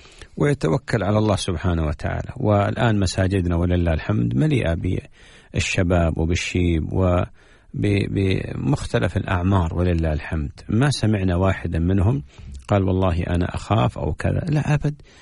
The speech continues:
يأتون في صلاة الفجر وفي بقية الصلوات ويصلون الحمد لله ويشهدون الجماعة، آه، مع المسلمين في بيت الله.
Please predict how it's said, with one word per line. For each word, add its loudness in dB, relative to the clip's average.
يأتون 2
في -2
صلاة 0
الفجر 0
وفي -2
بقية 0
الصلوات 0
ويصلون 2
الحمد 0
لله 2
ويشهدون 0
الجماعة، 2
آه، 4
مع 0
المسلمين 2
في -4
بيت -6
الله. -8